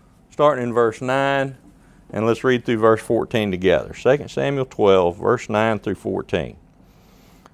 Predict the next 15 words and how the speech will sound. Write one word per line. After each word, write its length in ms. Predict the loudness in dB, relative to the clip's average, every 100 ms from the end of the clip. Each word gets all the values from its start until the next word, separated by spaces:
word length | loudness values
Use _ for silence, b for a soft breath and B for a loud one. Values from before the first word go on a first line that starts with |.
| b b _ _ 6
"Wherefore 480 | 6 6 2 2
hast 240 | 2 0 0
thou 240 | 2 2
despised 640 | 0 -2 0 2 2 -2 -8
the 80 |
commandment 500 | -10 -4 -4 -4 -4
of 140 | -4 -4
the 60 |
Lord 400 | -4 -2 -2 -2
to 60 | -6
do 220 | -6 -2
evil 320 | 0 0 -4
in 100 | -4
his 120 | -6 -6
sight? 460 | -2 0 0 -2